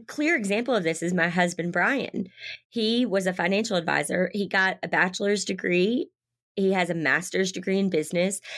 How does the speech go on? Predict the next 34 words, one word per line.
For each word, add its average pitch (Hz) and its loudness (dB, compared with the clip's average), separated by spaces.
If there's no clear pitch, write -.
Then 196 0
he 240 2
went 202 4
on 175 2
and 180 0
took 170 2
the 165 0
Series 220 0
seven 190 2
and 127 -2
all 165 4
of 214 0
these 214 0
freaking 202 2
tests 190 0
that 160 0
it - 2
takes 165 0
to, 160 2
that 160 4
you 185 2
pay 175 0
money 160 0
for, 143 0
that 170 2
you 175 2
spend 208 0
this 196 2
time 156 2
studying 151 0
for. 156 2
He 180 -6
passed 170 0
that. 151 2